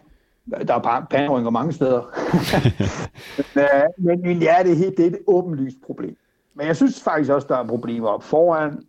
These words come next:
Det kan være, vi lige kommer tilbage til det om lidt. Jeg synes også, der er problemer, øh, i bagkæden og så videre. Så der er rigeligt at tage fat i.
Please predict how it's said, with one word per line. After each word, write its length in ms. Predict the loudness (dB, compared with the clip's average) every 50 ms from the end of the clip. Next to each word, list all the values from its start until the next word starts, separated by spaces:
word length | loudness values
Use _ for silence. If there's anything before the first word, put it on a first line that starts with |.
| _ _ -10
Det 100 | -10 -6
kan 120 | -6 -4
være, 140 | -4 -4 -4
vi 60 | -2
lige 100 | -4 -2
kommer 200 | -2 0 -2 -2
tilbage 280 | -4 -4 -4 -2 0 0
til 120 | 0 0
det 80 | -4 -4
om 80 | -2 2
lidt. 300 | 2 2 2 0 -8 -14 _ -6 -2
Jeg 200 | 0 2 2 2
synes 160 | 0 0 0
også, 220 | 0 -2 -2 -4 -4
der 80 | -4
er 60 | -4 -4
problemer, 840 | -6 -10 -10 -8 -8 -8 -8 -6 -4 -4 -2 -2 -2 -2 -2 -4
øh, 480 | -4 -4 -4 -4 -6 -6 -6 -8 -10 -12 -14 _ _ _ _ _ _ _ _ _ _ _
i 260 | -20 -18 -6 -4 -2
bagkæden 540 | -2 0 0 0 -2 -2 -2 -2 -2 -2 -2
og 60 | -4
så 80 | -2 0
videre. 160 | 2 2 2
Så 80 | 0 0
der 80 | 0
er 200 | 0 0 0 0
rigeligt 240 | 2 2 4 4 2
at 80 | 0 -2
tage 100 | -2 -2
fat 160 | -2 -2
i. 40 | -2